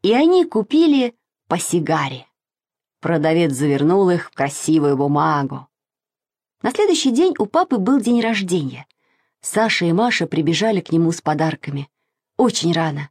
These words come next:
в восемь часов. "Вот это да!" сказал папа.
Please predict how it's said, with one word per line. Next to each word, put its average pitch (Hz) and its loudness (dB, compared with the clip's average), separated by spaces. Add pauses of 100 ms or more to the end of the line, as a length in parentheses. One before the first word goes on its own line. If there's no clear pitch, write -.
(280)
в 262 0
восемь 262 0
часов. 170 -6 (960)
"Вот 170 0 (100)
это 208 2
да!" 151 2 (400)
сказал 160 -2 (100)
папа. 151 -6